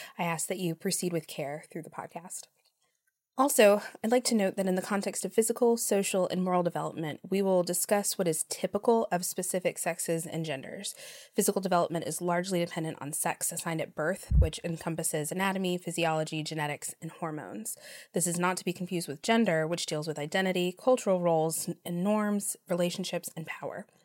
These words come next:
We will notice an interplay between sex and gender as we move through developmental milestones, such as how early or late maturation impacts boys and girls differently, or how men and women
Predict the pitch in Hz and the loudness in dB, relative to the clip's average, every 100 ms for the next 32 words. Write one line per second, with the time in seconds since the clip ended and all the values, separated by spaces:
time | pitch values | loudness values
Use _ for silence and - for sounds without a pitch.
0 | _ _ 196 190 214 233 208 190 226 226 | _ _ 0 4 6 8 8 6 4 2
1 | - 175 185 - 233 226 185 180 170 175 | 0 0 2 2 2 2 0 -2 -2 -4
2 | 165 165 156 185 165 170 165 170 190 185 | -4 -2 0 2 0 0 0 0 0 -2
3 | 160 156 156 151 151 147 139 - - 87 | -2 -2 -2 -4 -4 -4 -4 -6 -6 -6
4 | 170 - 143 139 - 156 - 160 165 160 | -4 -4 -4 -6 -4 -4 -2 -2 0 0
5 | 151 156 156 156 147 - 156 165 170 160 | -2 -2 -4 -4 -6 -4 -4 -4 -6 -6
6 | 127 - 165 151 - - - - 226 214 | -6 -6 -4 -4 -6 -10 -4 -2 -2 -2
7 | 208 190 185 - 165 160 165 170 175 175 | -2 -2 0 2 4 4 0 0 2 0
8 | 170 160 151 | 0 0 -2